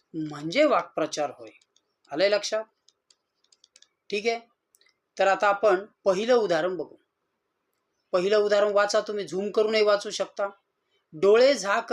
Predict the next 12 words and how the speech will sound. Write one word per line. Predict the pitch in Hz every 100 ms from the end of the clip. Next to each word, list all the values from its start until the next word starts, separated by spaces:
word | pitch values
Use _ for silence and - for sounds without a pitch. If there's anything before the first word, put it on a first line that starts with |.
| 214
करणे, | 190 165 160 156 131 _ _ _ _ _
दुर्लक्ष | 147 180 190 226 226 - 226 214
करणे. | 180 151 135 117 _ _ _ _ _ _ _ _ _ _ -
आपण | - 156
आधीच्या | 170 185 214 262
याचे | 247 -
ते | 226 262 -
अशा | 175 - 226
अर्थाचा | 202 160 196 214 202
शब्द | 185 165
बघितला | 180 165 165 175
होता, | 151 135